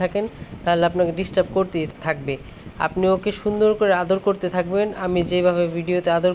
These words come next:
করতেছি। লাগলে ওর একটু বাবা সোনা বলে নিবেন, যে নামে ডাকেন সেই নামে ডাকবেন, ঠিক আছে? বিড়ালকেও মাঝে মাঝে সুন্দর করে ডাকতে হয়। তারপর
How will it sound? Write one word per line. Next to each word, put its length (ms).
করতেছি। 420
লাগলে 300
ওর 160
একটু 120
বাবা 260
সোনা 260
বলে 200
নিবেন, 240
যে 200
নামে 260
ডাকেন 280
সেই 180
নামে 180
ডাকবেন, 320
ঠিক 180
আছে? 120
বিড়ালকেও 600
মাঝে 200
মাঝে 200
সুন্দর 340
করে 140
ডাকতে 300
হয়। 220
তারপর 220